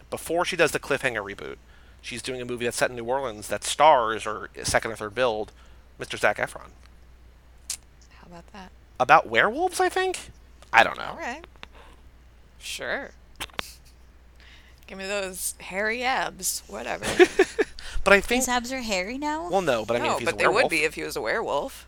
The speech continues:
Speaker 1: I followed you, Carol.
Speaker 3: Oh. <laughs> Again, I'm very
Speaker 2: Only a
Speaker 3: tired.
Speaker 2: few evening, only a few evenings a month, you know.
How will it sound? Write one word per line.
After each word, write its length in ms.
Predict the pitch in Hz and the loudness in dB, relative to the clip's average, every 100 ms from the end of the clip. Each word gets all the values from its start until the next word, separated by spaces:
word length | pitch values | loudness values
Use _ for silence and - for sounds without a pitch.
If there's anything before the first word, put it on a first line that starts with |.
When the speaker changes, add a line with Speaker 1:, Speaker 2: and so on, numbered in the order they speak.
| - | 2
Speaker 1:
I 100 | 147 | 4
followed 280 | 156 135 107 | 10 10 10
you, 60 | - | 4
Carol. 200 | - - - | 2 4 6
Speaker 3:
Oh. 680 | - - - - - - - - | 4 2 -4 -6 -8 -10 -14 -16
<laughs> 400 | - - - - | -20 -20 -20 -6
Again, 420 | 302 247 220 220 - 247 | -6 -2 -2 -4 -10 -4
I'm 120 | 320 | -4
very 320 | 226 214 190 | -2 0 4
Speaker 2:
Only 360 | 226 240 285 285 | 8 8 8 8
a 60 | 277 | 8
Speaker 3:
tired. 40 | 302 | 6
Speaker 2:
few 240 | 240 240 | 0 -2
evening, 520 | 220 196 180 185 175 160 - 196 185 | 2 0 2 0 0 -2 -6 -8 -6
only 220 | 185 185 | -2 -2
a 60 | |
few 200 | 180 175 | -4 -6
evenings 420 | 147 151 147 147 - | -6 -8 -12 -12 -12
a 40 | |
month, 480 | 170 - 92 - - | -8 -10 -10 -18 -16
you 160 | - 233 | -12 -10
know. 220 | 71 - | -10 -14